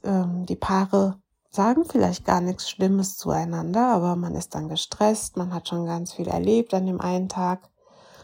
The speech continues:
Und dann ist so ein Satz der Tropfen auf dem heißen Stein und das Fass läuft über. Kommunikation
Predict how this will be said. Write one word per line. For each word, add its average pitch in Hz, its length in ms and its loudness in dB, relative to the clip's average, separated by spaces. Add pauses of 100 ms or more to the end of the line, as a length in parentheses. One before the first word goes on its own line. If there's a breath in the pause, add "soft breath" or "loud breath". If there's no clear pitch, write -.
(640 soft breath)
Und 185 480 4 (880)
dann 202 320 2
ist - 340 -4
so 208 140 4
ein 202 460 2
Satz - 800 -2
der 202 160 2
Tropfen 196 480 -2
auf - 280 -4
dem 196 240 0
heißen 185 420 0
Stein 190 560 0
und 185 340 -2
das 208 200 2
Fass - 300 -2
läuft 190 520 2
über. - 420 2 (1600 loud breath)
Kommunikation 190 1300 2